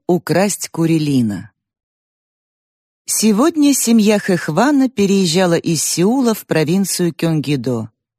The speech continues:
Родители, как обычно, пребывали в плохом настроении. Никто не проронил ни слова с той самой минуты,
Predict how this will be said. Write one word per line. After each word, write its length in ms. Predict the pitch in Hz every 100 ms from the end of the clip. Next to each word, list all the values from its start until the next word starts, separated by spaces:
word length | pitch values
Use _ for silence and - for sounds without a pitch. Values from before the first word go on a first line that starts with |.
| _ _ _ _ _ _ _ -
Родители, 720 | 202 208 180 294 - 240 214
как 220 | 185 160
обычно, 540 | 160 147 247 - 220
пребывали 520 | 208 196 175 160 180 165
в 120 | -
плохом 420 | 156 139 156 160
настроении. 960 | 151 135 147 143 135 123 110 98 101 - _ _ _ _ _ _ 208
Никто 340 | 220 - 254
не 140 | 269
проронил 500 | 254 214 202 202 196
ни 160 | 180 180
слова 400 | 170 185 214 180
с 100 | 175
той 180 | - 165
самой 360 | - 165 156
минуты, 680 | 147 143 147 208 285 - 233